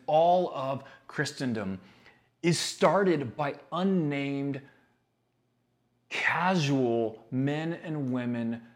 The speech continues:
who are just going through life, but taking the name of Jesus with them.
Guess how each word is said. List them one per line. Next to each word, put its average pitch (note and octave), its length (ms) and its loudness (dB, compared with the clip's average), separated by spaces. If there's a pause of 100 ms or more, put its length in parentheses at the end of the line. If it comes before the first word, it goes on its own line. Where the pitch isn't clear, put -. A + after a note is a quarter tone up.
(340)
who C#3+ 140 -2
are D3+ 80 2
just A#2 280 -4
going C#3+ 380 -2
through D3 240 0
life, G#2 400 -6
but - 240 -6
taking C3 480 -6
the A2 60 -4
name G#2 240 -4
of F#2 60 -8
Jesus F#2+ 360 -8
with F#2+ 280 -16
them. - 120 -20